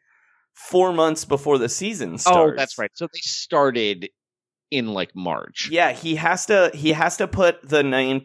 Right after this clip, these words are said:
Speaker 1: number change in by April.
Speaker 2: Okay. Wow. And so that's why.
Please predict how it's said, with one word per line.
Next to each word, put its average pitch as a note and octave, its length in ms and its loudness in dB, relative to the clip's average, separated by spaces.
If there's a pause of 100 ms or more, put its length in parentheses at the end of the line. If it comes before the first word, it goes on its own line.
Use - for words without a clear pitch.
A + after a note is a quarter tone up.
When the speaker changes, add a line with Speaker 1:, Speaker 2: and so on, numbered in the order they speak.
Speaker 1:
number C3 380 0
change A2+ 320 -4
in G#2+ 160 -2
by F#2+ 240 0
April. F2 580 -10 (560)
Speaker 2:
Okay. G2+ 380 0 (1300)
Wow. F2+ 400 2
And G2+ 180 -4
so G#2 220 0
that's G#2 280 0
why. E2+ 580 0